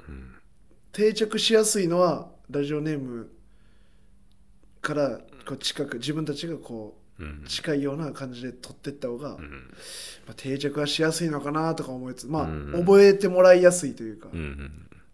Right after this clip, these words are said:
Speaker 1: そうだね。
Speaker 2: っていう利点はあるかな。
Speaker 1: タイトルからね。
Speaker 2: そうそうそう、
Speaker 1: 取ってってね。
Speaker 2: タイ-、そう。
Speaker 1: まあ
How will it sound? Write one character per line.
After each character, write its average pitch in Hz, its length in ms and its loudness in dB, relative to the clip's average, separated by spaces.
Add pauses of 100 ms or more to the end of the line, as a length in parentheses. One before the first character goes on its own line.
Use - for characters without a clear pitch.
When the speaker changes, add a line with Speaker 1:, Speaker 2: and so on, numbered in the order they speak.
(720)
Speaker 1:
そ - 60 -8
う - 80 -8
だ - 80 -20
ね。 - 40 -16
Speaker 2:
っ 151 40 -8
て 208 60 -2
い 226 80 2
う 214 40 2
利 208 160 0
点 220 160 4
は 185 100 4
あ 131 40 -2
る 120 80 -6
か 107 100 -14
な。 113 140 -16
Speaker 1:
タ 78 120 -6
イ 73 60 -6
ト 69 100 -10
ル 67 100 -14
か 60 100 -16
ら 65 100 -16
ね。 95 120 -8
Speaker 2:
そ 135 160 -6
う 131 40 -6
そ 135 140 -4
う 120 40 -12
そ 117 120 -12
う、 - 20 -12
Speaker 1:
取 123 180 -10
っ - 40 -8
て 92 40 -10
っ 98 40 -8
て - 0 -
ね。 113 80 -10
Speaker 2:
タ - 80 -20
イ-、 - 40 -20
そ 104 360 -14 (760)
う。 - 40 -20
Speaker 1:
ま - 160 -18
あ - 40 -20